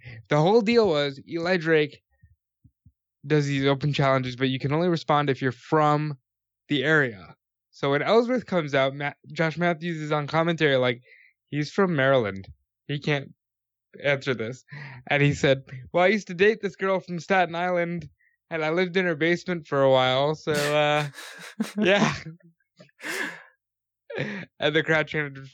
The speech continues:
Speaker 1: "Fuck you, Ellsworth," and promptly, uh, Eli Drake defeated him. But it was a good show.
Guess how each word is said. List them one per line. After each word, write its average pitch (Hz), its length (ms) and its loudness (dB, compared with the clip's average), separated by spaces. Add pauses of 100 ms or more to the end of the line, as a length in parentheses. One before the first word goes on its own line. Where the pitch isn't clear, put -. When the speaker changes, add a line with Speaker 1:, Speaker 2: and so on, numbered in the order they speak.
Speaker 1:
"Fuck 131 240 0
you, 131 460 -6
Ellsworth," 120 600 -4 (120)
and 120 340 -2 (480)
promptly, 117 720 0
uh, 104 340 2
Eli 117 240 2
Drake 110 200 0
defeated 101 380 -8
him. 104 200 -6 (320)
But 202 100 8
it 262 40 8
was 277 120 6
a 247 40 2
good 240 220 2
show. 220 520 2